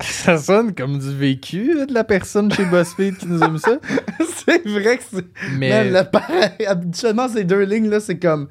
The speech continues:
Speaker 2: six lignes de
Speaker 1: Ça fait très
Speaker 2: questions.
Speaker 1: film aussi.
Speaker 2: Oui, vraiment.
Speaker 1: Mais moi, je pense que non. C'est pas parce que tu décides de l'oublier que c'est pas arrivé.
Speaker 2: Mhm.
Speaker 1: Ok, je vais pin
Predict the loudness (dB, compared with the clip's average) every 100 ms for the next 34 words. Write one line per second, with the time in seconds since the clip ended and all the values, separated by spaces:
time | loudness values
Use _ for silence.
0 | -14 -20 -16 -10 0 0 2 0 2 4
1 | 2 2 0 0 0 -2 0 0 0 -2
2 | 0 2 0 -2 -4 -6 -10 -10 0 2
3 | 4 4 4 2 0 0 0 2 2 2
4 | 0 0 -2 0 -2 -2 -6 -6 _ _
5 | _ -10 -8 -8 -10 -12 -2 0 0 -2
6 | -6 -6 -4 -2 0 0 0 0 2 4
7 | 2 0 -2 0 0 0 0 0 0 -6
8 | -2 2 2 0 -6 -16 -20 _ 2 4
9 | 4 2 0 -2 _ _ _ _ _ _
10 | _ _ 2 4 4 2 0